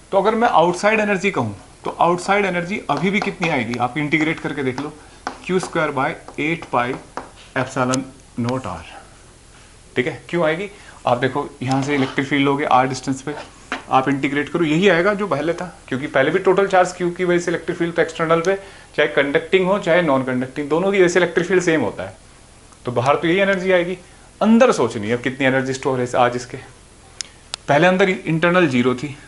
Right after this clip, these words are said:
तो यहाँ पे भी एक shell बना लो ऐसे।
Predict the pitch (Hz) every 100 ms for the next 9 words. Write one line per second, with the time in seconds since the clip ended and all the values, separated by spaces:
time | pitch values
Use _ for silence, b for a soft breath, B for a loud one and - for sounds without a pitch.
0 | - - - - - - B B B -
1 | 123 131 139 160 180 180 175 170 160 156
2 | 156 147